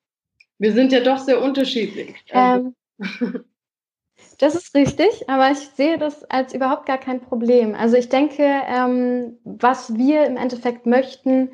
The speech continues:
Speaker 2: ist, sich gegenseitig anzuschauen, was funktioniert in Spanien oder in Estland,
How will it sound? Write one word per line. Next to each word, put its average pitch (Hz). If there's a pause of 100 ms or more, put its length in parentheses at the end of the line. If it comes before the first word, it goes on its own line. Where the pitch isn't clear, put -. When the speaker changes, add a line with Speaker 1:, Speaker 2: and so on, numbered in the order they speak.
(380)
Speaker 2:
ist, 247
sich 254
gegenseitig 262
anzuschauen, 247
was 277
funktioniert 262
in 233
Spanien 262
oder 240
in 226
Estland, 277